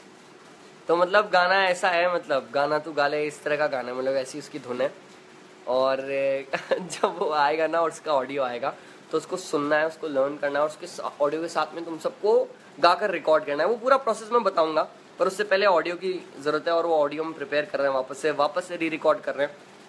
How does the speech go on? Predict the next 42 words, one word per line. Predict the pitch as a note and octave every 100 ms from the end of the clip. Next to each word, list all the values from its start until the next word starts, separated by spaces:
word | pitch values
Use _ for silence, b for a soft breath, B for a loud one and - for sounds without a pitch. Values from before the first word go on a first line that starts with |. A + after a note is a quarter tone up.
| - -
पूरा | E3+
final | F3 D#3+ D#3
हो | E3+
चुका | E3 D#3+
था | D#3+
वोकल्स, | D#3+ D#3 D#3+
उसको | - - D3+
वापस | C#3 -
से | C#3+
करना | D3 C#3+
पड़ेगा, | C#3 C3 C3+
क्योंकि | C3+ D3+ D3+
यार | D3+ D3
देखो, | C#3+ C#3+ C#3 B B B B
जब | D3+
तक | - F3+
दिल | D3+ F3+ F#3+ F#3+
satisfied | F3+ D3 E3+ F3 E3+
नहीं | E3
हो |
जाना | E3
तब | E3 D3 -
तक | D#3+ C#3+ - - - -
नहीं | C#3 D3+
करना | C#3+ C3+
चाहिए | C3 B2+
काम, | A#2+ G#2 - - -
अपना | B2+ D3
best | D3 C#3 D#3 -
करना | D#3 C#3+ C#3
चाहिए | C3+ B2+
हर |
बार। | A2 G#2+ - - - - -
तो |
best | D3 B2+ D3+ E3 -
के | E3+
लिए | F3 F3+
थोड़ा | - D#3+ D3+
सा | D3+ - -
और | D3+ C3+
rest | C3 -
करेंगे। | - A#2+ A#2+